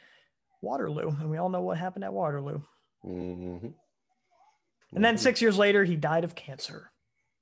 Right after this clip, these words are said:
Speaker 2: There you go. <laughs> Napoleon Bonaparte.
Speaker 1: Uh, the short guy.
Speaker 2: Oh,
Speaker 1: The reason I think
Speaker 2: dude.
Speaker 1: he's,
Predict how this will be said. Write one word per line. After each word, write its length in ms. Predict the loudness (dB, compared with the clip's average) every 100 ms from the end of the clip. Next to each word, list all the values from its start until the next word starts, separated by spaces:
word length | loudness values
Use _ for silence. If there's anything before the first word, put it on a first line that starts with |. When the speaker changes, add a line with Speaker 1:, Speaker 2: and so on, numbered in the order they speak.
| _ _ _ _ _ _ _ _ _ -20 _ _ _ _ _ _ _ _ _ -10
Speaker 2:
There 100 | -10
you 60 |
go. 160 | -10 -16 _ _ _ _ -18 -18 -14 -12 -6
<laughs> 560 | -6 -4 -10 -8 -10 -10 -14 -18 _ -20 -20 _ _ -10 -8 -8 -10 -10 -10 -12 _
Napoleon 420 | -12 -6 -4 -4
Bonaparte. 400 | -4 -6 -6 -8 -10 _ _ _ _ _ _ -20 -20 -20 -20 -18 -2
Speaker 1:
Uh, 560 | 4 4 4 2 -2 -6
the 60 | -8
short 340 | -4 0 0
guy. 160 | 2 0
Speaker 2:
Oh, 120 | 0 -10 2
Speaker 1:
The 60 |
reason 220 | 6 8 6
I 80 | 6
think 200 | 4 4
Speaker 2:
dude. 60 |
Speaker 1:
he's, 200 | 2 -2